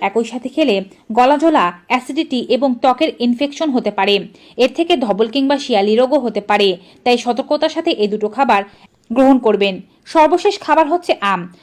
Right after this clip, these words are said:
করলা ও আম একই সাথে খেলে এতে অ্যাসিডিটি, গলাজলা,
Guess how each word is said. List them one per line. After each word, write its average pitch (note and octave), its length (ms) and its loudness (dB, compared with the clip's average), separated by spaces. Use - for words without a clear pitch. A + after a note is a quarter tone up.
করলা E4 280 6
ও - 20 6
আম G3+ 80 0
একই E4+ 260 2
সাথে E4+ 260 -4
খেলে D4+ 200 2
এতে A3 220 0
অ্যাসিডিটি, A#3 480 -4
গলাজলা, A#3 480 2